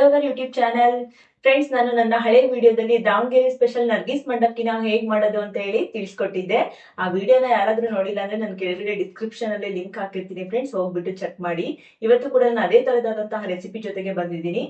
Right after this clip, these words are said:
ಅದ್ಯಾವ್ದು ಅಂತಂದ್ರೆ ನಮ್ಮ ದಾವಣಗೆರೆ ಸ್ಪೆಷಲ್ ಆದಂತಹ ತೊಯ್ಸಿದ ಮಂಡಕ್ಕಿನ ಹೇಗ್ ಮಾಡೋದು ಅಂತ ಹೇಳಿ ತಿಳಿಸ್ಕೊಡ್ತಾ ಇದ್ದೀನಿ. ಈ ತೊಯ್ಸಿದ ಮಂಡಕ್ಕಿನ ನೀವು ಮಾರ್ನಿಂಗ್ ಬ್ರೇಕ್‌ಫಾಸ್ಟ್ ಗಾದ್ರೂ ಯೂಸ್ ಮಾಡ್ಬೋದು, ಸಂಜೆ ಸ್ನಾಕ್ಸ್ ಟೈಮ್ ಅಲ್ಲಿ, ಟೀ, ಕಾಫಿ ಟೈಮ್ ಅಲ್ಲಿ ಬೇಕಾದ್ರೂ ಸರ್ವ್ ಮಾಡ್ಕೋಬಹುದು. ಟೇಸ್ಟ್ ಕೂಡ ತುಂಬಾನೇ ಚೆನ್ನಾಗಿರುತ್ತೆ. ಈ ಮಂಡಕ್ಕಿನ ನಾವು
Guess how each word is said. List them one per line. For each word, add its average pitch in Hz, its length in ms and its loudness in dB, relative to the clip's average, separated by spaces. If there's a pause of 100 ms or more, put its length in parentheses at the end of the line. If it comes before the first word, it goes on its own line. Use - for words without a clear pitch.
(260)
ಅದ್ಯಾವ್ದು 202 440 2
ಅಂತಂದ್ರೆ 214 400 -4
ನಮ್ಮ 202 220 -6
ದಾವಣಗೆರೆ 226 420 2
ಸ್ಪೆಷಲ್ 208 440 -8
ಆದಂತಹ 185 580 -8
ತೊಯ್ಸಿದ 220 380 -4
ಮಂಡಕ್ಕಿನ 190 440 -4
ಹೇಗ್ 185 280 -4
ಮಾಡೋದು 180 260 -4
ಅಂತ 175 140 -4
ಹೇಳಿ 175 280 2
ತಿಳಿಸ್ಕೊಡ್ತಾ 175 600 -4
ಇದ್ದೀನಿ. 165 260 -4 (380)
ಈ 214 160 -10
ತೊಯ್ಸಿದ 254 360 -2
ಮಂಡಕ್ಕಿನ 220 400 -2
ನೀವು 214 240 -4
ಮಾರ್ನಿಂಗ್ 190 340 2
ಬ್ರೇಕ್‌ಫಾಸ್ಟ್ 226 460 -2
ಗಾದ್ರೂ 220 280 0
ಯೂಸ್ 202 160 -4
ಮಾಡ್ಬೋದು, 208 420 -2
ಸಂಜೆ 202 340 0
ಸ್ನಾಕ್ಸ್ 196 380 -4
ಟೈಮ್ 202 300 0
ಅಲ್ಲಿ, 190 180 0
ಟೀ, 208 180 -4
ಕಾಫಿ 208 360 -2
ಟೈಮ್ 190 180 4
ಅಲ್ಲಿ 185 140 0
ಬೇಕಾದ್ರೂ 196 360 0
ಸರ್ವ್ 180 220 -2
ಮಾಡ್ಕೋಬಹುದು. 170 440 0 (360)
ಟೇಸ್ಟ್ 202 340 0
ಕೂಡ 220 80 2 (160)
ತುಂಬಾನೇ 247 400 4
ಚೆನ್ನಾಗಿರುತ್ತೆ. 190 640 0 (320)
ಈ 208 180 -6
ಮಂಡಕ್ಕಿನ 247 440 2
ನಾವು 233 180 4